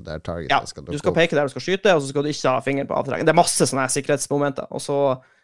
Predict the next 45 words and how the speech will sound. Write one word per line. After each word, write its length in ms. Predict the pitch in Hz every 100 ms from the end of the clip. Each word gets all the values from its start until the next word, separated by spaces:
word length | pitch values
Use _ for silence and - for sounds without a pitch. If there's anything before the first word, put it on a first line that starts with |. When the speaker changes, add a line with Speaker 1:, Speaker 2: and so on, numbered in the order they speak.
| _ _
Speaker 2:
siden 240 | - 165 147
det 140 | 160
er 20 |
så 140 | 156 147
nøye, 400 | 147 165 185 147 135
så 80 |
må 80 | 147
du 80 | 139
ha 400 | 143 139 127 107 _ _ _ -
en 180 | 170 151
skytter 320 | 170 - 160
og 80 | -
en 160 | 135
dommer, 320 | 135 139 127
og 20 | 131
så 160 | 135 135 127 139 _ _ -
har 120 | 165
du 60 | 147
sånne 160 | 139 127
squads. 520 | - 240 240 - - _
Så 140 | - 156
vi 80 |
var 80 | 151
to 220 | - 240 180
squads 460 | - 208 214 -
og 80 | -
to 140 | - 170
dommere, 400 | 139 175 196 214 214 _ _ _
så 140 | -
hadde 140 | 147 147
vi, 40 | 139
var 120 | 147
banen 220 | 151 165 139
delt 220 | 139 -
i 20 |
to, 220 | - 143
og 60 | -
så 80 | -
Speaker 1:
Ja. 180 | 180 143 - _ -
Speaker 2:
gikk, 200 | 156 - _ _
tok 180 | 170 -
vi 80 | 127
de 200 | 101 -
to 120 | -
squadsene 300 | 143 143 139